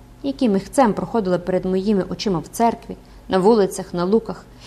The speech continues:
і які невиразно з'являлися мені в сновидіннях. Я легко перемагав їх. Та ба, якщо я не здобув перемоги, то винен у цьому Бог,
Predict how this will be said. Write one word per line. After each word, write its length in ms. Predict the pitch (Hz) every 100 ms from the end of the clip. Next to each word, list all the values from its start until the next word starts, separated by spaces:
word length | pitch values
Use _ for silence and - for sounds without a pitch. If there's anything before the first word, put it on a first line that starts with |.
| - -
і 160 | - 240
які 200 | 226 254
невиразно 640 | 240 208 220 226 254 247
з'являлися 600 | 202 202 202 202 196 190
мені 200 | 175 180
в 60 | 175
сновидіннях. 680 | - 170 156 156 - - - - - - - -
Я 180 | 302 285
легко 360 | 190 160 - 143
перемагав 560 | 156 151 151 139 151
їх. 260 | 151 - - - - - - - - - - -
Та 160 | 180
ба, 300 | 160 175 196 - - - - - - - - - -
якщо 360 | 185 - -
я 180 | 196 196
не 80 | 190
здобув 340 | 165 175 180
перемоги, 500 | - 165 160 190 202 190 - - - - - -
то 120 | 320
винен 300 | 247 214 180 180
у 40 |
цьому 280 | 180 185 170
Бог, 300 | 147 151